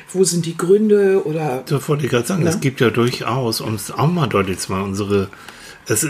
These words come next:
Speaker 2: gibt eigentlich kaum auch im Bereich der psychischen Erkrankung, äh,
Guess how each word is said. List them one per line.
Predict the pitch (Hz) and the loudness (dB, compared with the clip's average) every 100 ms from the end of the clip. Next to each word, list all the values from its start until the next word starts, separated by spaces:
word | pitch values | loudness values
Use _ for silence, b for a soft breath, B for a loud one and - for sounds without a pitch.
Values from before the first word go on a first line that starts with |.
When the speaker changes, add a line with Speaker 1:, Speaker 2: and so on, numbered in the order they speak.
| 127 | -2
Speaker 2:
gibt | - 151 | -2 0
eigentlich | 117 120 113 | 0 0 -2
kaum | - 139 127 | 0 -2 -2
auch | 110 | -4
im | 123 110 | -4 -4
Bereich | 104 98 104 101 104 104 | -6 -4 -4 -2 -4 -2
der | 98 | -6
psychischen | 95 - 104 113 101 101 | -6 -8 -8 -8 -8 -6
Erkrankung, | 92 - 120 123 104 101 B B B B B B | -8 -4 -4 -2 -4 -6 B B B B B B
äh, | - | -4